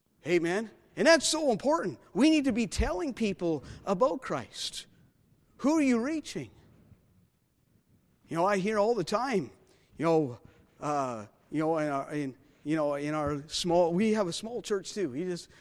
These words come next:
we don't have a big church. We have a little church. And, uh, I hear all the time, or, you know, I hear all the time the people at church, they go,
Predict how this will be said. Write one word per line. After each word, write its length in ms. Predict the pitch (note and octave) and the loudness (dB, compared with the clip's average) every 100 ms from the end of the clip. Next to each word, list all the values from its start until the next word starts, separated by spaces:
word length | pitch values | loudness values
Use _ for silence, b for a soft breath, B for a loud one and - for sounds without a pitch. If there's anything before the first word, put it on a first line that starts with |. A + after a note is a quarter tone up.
| b | b
we 100 | G3+ | -2
don't 140 | A#3 | 0
have 100 | G#3+ | 0
a 80 | G3 | 0
big 220 | E3+ G3 | 0 -4
church. 340 | - F3+ F#3+ D#3+ | -4 -8 -8 -4
We 80 | F#3+ | -4
have 120 | G3 | -2
a 40 | F3 | 0
little 200 | F#3+ G#3 | 0 0
church. 480 | F3 F3 - - B B B - | -2 -2 -4 -14 B B B 2
And, 320 | G3+ G3+ F3+ | 4 6 6
uh, 160 | E3+ D3 b b E3+ | 4 2 b b -4
I 60 | |
hear 200 | G3 A#3+ | 2 6
all 140 | A#3 A#3+ | 6 4
the 120 | G#3+ | 2
time, 380 | G#3 A#3 A3+ F3 B B | 2 2 2 -2 B B
or, 320 | G3 G3 F3+ F3+ | 6 6 6 4
you 140 | F#3 | 4
know, 60 | D#3+ - | 2 -2
I 80 | G3+ | 4
hear 160 | A3 | 6
all 80 | A#3 | 6
the 100 | G#3 | 2
time 280 | - A3 A3+ | 0 0 2
the 80 | F3+ | 0
people 380 | - A3+ G3+ F3+ | -2 -4 0 0
at 100 | C#3+ | 2
church, 300 | G#3 G3+ F#3+ | 4 4 2
they 60 | |
go, 220 | F3 E3 | 2 2